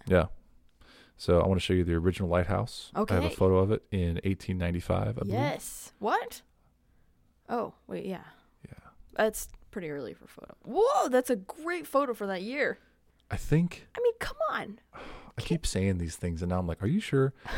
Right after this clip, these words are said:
Speaker 1: I'm pretty
Speaker 2: <laughs>
Speaker 1: sure this is from eighteen ninety-five because the next photo I have is from nineteen oh six.
Speaker 2: Oh.
Speaker 1: San Francisco. <laughs> All right.
Speaker 2: Look at that. It's
Speaker 1: Isn't it cool?
Speaker 2: beautiful. And what is
Speaker 1: So
Speaker 2: this other
Speaker 1: cute.
Speaker 2: house sticking off to
Speaker 1: I
Speaker 2: the
Speaker 1: didn't
Speaker 2: side?
Speaker 1: think about that. I don't know what that is.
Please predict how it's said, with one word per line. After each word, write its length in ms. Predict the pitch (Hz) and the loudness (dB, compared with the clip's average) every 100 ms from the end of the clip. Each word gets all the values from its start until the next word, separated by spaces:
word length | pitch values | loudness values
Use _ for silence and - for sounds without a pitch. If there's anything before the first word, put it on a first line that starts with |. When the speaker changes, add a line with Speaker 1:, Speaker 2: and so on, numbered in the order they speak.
| - - | -4 -2
Speaker 1:
I'm 100 | 104 | 0
pretty 280 | - 151 175 | 6 8 8
Speaker 2:
<laughs> 100 | - | 8
Speaker 1:
sure 360 | 147 113 85 - | 10 10 8 2
this 120 | 110 | 0
is 60 | 101 | 2
from 160 | 95 87 | 0 4
eighteen 320 | 110 - 113 | 4 4 4
ninety-five 580 | 98 92 - 87 73 - _ _ _ _ - | 4 4 4 2 2 -4 _ _ _ _ -10
because 300 | - - 90 | -2 2 4
the 80 | 87 | 4
next 300 | 92 135 - | 4 4 4
photo 240 | 104 95 87 | 6 10 10
I 80 | |
have 220 | 85 85 85 | 10 6 4
is 100 | - | 0
from 120 | 80 | 0
nineteen 360 | 80 80 - - | 0 -2 -6 -10
oh 40 | |
six. 500 | - - - - - - _ _ _ _ _ _ _ _ _ - 214 | -6 -6 -6 -10 -20 -20 _ _ _ _ _ _ _ _ _ -16 -14
Speaker 2:
Oh. 200 | 196 185 - - - _ _ _ _ | -12 -14 -20 -20 -20 _ _ _ _
Speaker 1:
San 880 | - - 120 120 120 120 120 123 117 | -12 -4 -2 -2 -4 -4 -4 -6 -8
Francisco. 1900 | - 131 120 123 123 120 120 120 127 - 107 - 90 90 90 87 87 87 87 - - | -10 -6 -4 -2 -2 0 0 -2 -4 -4 -4 -2 0 0 0 -2 -2 -6 -8 -12 -20
<laughs> 200 | - - | -18 -2
All 80 | 95 | 2
right. 160 | 82 427 | 4 4
Speaker 2:
Look 140 | 466 | 6
at 120 | 466 - | 6 6
that. 540 | 262 220 202 190 - | 6 8 4 2 -2
It's 100 | - | 0
Speaker 1:
Isn't 140 | 120 123 | 6 6
it 80 | - | 8
cool? 160 | 98 | 10
Speaker 2:
beautiful. 460 | 104 - 320 - 196 | 12 10 4 -2 0
And 140 | 262 | 0
what 120 | 330 453 | 4 6
is 60 | |
Speaker 1:
So 40 | 440 | 6
Speaker 2:
this 160 | 427 | 6
other 220 | 392 370 - | 6 6 4
Speaker 1:
cute. 40 | |
Speaker 2:
house 500 | 415 466 - - - | 0 -2 -4 -10 -14
sticking 460 | - - - 240 214 | -16 -16 -4 -2 2
off 400 | 202 180 185 - | 2 2 0 -6
to 100 | - | -2
Speaker 1:
I 20 | |
Speaker 2:
the 60 | - | 2
Speaker 1:
didn't 100 | 196 | 2
Speaker 2:
side? 200 | 196 185 | 2 0
Speaker 1:
think 140 | - - | 0 -2
about 160 | 110 - | -4 -6
that. 220 | 110 - | -8 -6
I 60 | 113 | -6
don't 160 | 113 | -4
know 60 | 117 | -4
what 120 | 127 | -6
that 160 | 120 143 | -6 -6
is. 180 | 135 | -4